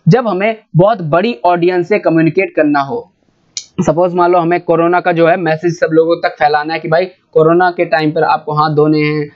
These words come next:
mask पहनना है, तो भाई, क्या आप, अ, हर किसी को phone करोगे? नहीं, नहीं, हर किसी को phone नहीं कर सकते।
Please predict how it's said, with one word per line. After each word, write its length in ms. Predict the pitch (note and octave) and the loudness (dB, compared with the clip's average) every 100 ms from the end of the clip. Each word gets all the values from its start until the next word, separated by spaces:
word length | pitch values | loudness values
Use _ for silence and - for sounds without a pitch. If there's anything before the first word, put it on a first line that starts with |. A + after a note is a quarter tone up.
| _ - | _ 0
mask 280 | D#3+ E3+ _ | 2 0 _
पहनना 260 | D#3 D3+ D3+ | 0 2 0
है, 80 | D3 D3 _ | -2 -6 _
तो 60 | - | -2
भाई, 160 | D#3+ E3 | 0 2
क्या 160 | F3 | 0
आप, 180 | E3+ - _ - | 0 -4 _ -2
अ, 240 | E3 D#3+ D3+ | 2 2 2
हर 180 | D3+ D3+ | 0 -2
किसी 240 | E3+ F3+ | 0 2
को 100 | G#3 | 0
phone 240 | G#3 A3 | 2 0
करोगे? 320 | G#3+ G#3 F#3+ C#3+ | 2 2 2 2
नहीं, 180 | D#3 | 2
नहीं, 160 | F3 F#3 | 0 0
हर 120 | E3 | 0
किसी 200 | - E3+ | 0 2
को 80 | E3+ | 2
phone 200 | F3 F#3+ | 0 0
नहीं 120 | F#3 | 0
कर 100 | F3 | 0
सकते। 360 | E3+ D#3+ F3 | -2 -2 -2